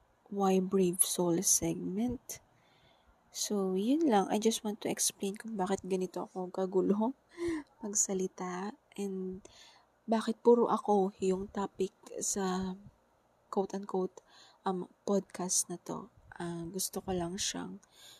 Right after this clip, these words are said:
maging parang outlet ko sa mga bagay na hindi ko mai-share sa iba s-, ah, through speaking kasi ngayon, the middle of this pandemic,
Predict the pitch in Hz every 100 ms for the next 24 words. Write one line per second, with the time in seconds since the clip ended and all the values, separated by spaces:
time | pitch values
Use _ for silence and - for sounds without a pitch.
0 | _ 220 214 196 208 226 233 - 349 -
1 | 240 - _ - 185 180 - - 196 190
2 | 190 185 185 185 180 175 190 196 185 -
3 | 190 190 180 185 175 180 - - - -
4 | _ _ _ - - - 190 185 196 208
5 | 220 208 196 202 220 233 - - _ _
6 | _ _ - _ _ - 180 190 - 214
7 | 208 208 - 202 190 226 247 - 208 190
8 | 190 190 247 - 202 185 180 180 202 _
9 | _ - _ _ _ - 196 196 202 196
10 | - 208 - 247 233 202 196 262